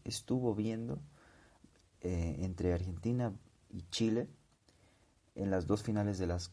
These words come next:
de la, de las Copas Américas anteriores, ¿no? Va a ser par-, un partido que se va a definir por detalles, que posiblemente, eh, se vaya a la largue y tal vez definiéndose en penales.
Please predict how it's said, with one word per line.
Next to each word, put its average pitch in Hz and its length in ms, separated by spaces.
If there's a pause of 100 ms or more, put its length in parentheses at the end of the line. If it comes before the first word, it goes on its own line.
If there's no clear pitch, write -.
(140)
de 92 120
la, 90 140 (120)
de 95 160
las 90 160
Copas 131 420
Américas 95 600 (440)
anteriores, 90 680
¿no? 98 180 (800)
Va 101 60
a 104 40
ser 104 240
par-, - 220 (120)
un 117 140
partido 113 320
que 107 80
se 104 100
va 107 60
a 110 40
definir 101 380
por 95 160
detalles, 104 600
que - 120
posiblemente, 95 840 (540)
eh, 92 80
se - 180
vaya 95 340
a 80 40
la 80 100
largue 85 500 (640)
y 80 420 (220)
tal 90 300
vez 123 400
definiéndose 107 720
en 107 160
penales. 127 640